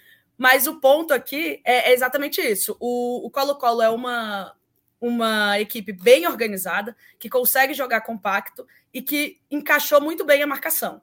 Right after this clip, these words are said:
Então, esses jogos acho que mostraram que podem dificultar a vida do adversário, ou seja,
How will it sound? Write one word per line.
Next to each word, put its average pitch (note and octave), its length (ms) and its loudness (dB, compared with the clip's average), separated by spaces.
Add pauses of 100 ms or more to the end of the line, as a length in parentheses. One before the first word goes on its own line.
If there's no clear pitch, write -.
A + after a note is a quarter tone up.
(300)
Então, F#3+ 160 -6
esses C4+ 240 0
jogos A#3+ 360 2
acho C4 160 -6
que - 40 -10
mostraram A#3+ 640 -2 (240)
que - 140 -10
podem A#3 340 0
dificultar A#3 580 -6
a - 20 -4
vida G3 260 -8
do F#3+ 100 -6
adversário, F#3+ 560 -2
ou A3 60 -2
seja, F3+ 380 -6